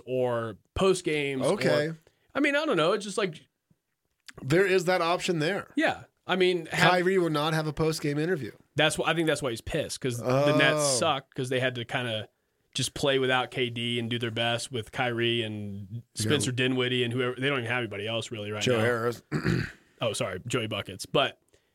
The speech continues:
Speaker 1: I think that he's a little jealous.
Speaker 2: Oh, I see.
Speaker 1: Yeah.
Speaker 2: By the way, the bubble in Orlando sounds like a grown man's summer camp.
Speaker 1: It sounds awesome.
Speaker 2: And it's gonna be, I think they're gonna, I think the,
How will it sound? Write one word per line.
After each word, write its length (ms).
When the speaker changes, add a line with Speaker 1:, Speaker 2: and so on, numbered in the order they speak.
Speaker 1:
I 140
think 380
that 340
he's 220
a 40
little 240
jealous. 1040
Speaker 2:
Oh, 420
I 120
see. 440
Speaker 1:
Yeah. 220
Speaker 2:
By 140
the 80
way, 200
the 140
bubble 400
in 160
Orlando 540
sounds 340
like 200
a 140
grown 500
man's 580
summer 260
camp. 360
Speaker 1:
It 80
sounds 220
awesome. 400
Speaker 2:
And 120
it's 140
gonna 160
be, 240
I 100
think 280
they're 120
gonna, 280
I 80
think 200
the, 300